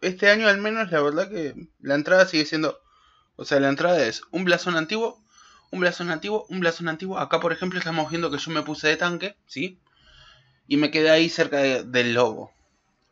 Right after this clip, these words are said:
En realidad, bueno, estamos viendo que me fui a reparar. Después me di cuenta que no era necesario irme a reparar, ¿sí? Era, es absurdo irme a reparar porque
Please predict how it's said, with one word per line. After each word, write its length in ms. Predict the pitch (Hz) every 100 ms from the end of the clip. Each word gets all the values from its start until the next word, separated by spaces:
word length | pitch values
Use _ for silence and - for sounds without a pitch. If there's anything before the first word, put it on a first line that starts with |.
| _ _ _ _ _ _ _ _
En 80 | 139
realidad, 380 | 139 135 165 185
bueno, 360 | 147 120 - - _
estamos 300 | - 120 127
viendo 220 | 131 135
que 60 | 123
me 100 | 113
fui 160 | -
a 60 | 139
reparar. 580 | 135 113 123 135 131 - _ _ _ _
Después 280 | - 160 214
me 120 | 214
di 80 | 202
cuenta 260 | 190 190 151
que 80 | 139
no 120 | 156
era 120 | 160
necesario 540 | 143 131 117 139 139
irme 220 | 120 117 117
a 20 |
reparar, 640 | 117 120 120 117 117 113 _
¿sí? 320 | - 110 117
Era, 160 | 113 -
es 240 | 131 -
absurdo 480 | 120 110 143 123 117
irme 300 | 117 117 117
a 100 | 117
reparar 500 | 117 113 117 131 147
porque 360 | 151 - 127